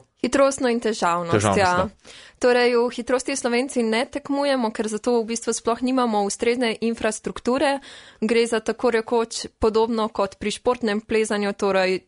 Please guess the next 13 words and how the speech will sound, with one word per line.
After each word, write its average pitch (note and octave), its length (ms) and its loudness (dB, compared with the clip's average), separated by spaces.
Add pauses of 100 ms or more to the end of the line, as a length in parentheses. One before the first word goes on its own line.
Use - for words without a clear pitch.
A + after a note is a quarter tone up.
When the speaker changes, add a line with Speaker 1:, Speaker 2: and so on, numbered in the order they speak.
(120)
Speaker 1:
čim A#3 200 0
hitreje A3 420 0
priti A3+ 320 -4
do G3 160 2
vrha. A#3 460 2
Eh, - 480 -8 (400)
pleza C4 260 -2
pa B3 120 -2
se A#3 180 -2
to B3+ 160 2
s - 80 -4
posebnimi A#3 1000 0
manjšimi C4+ 840 -2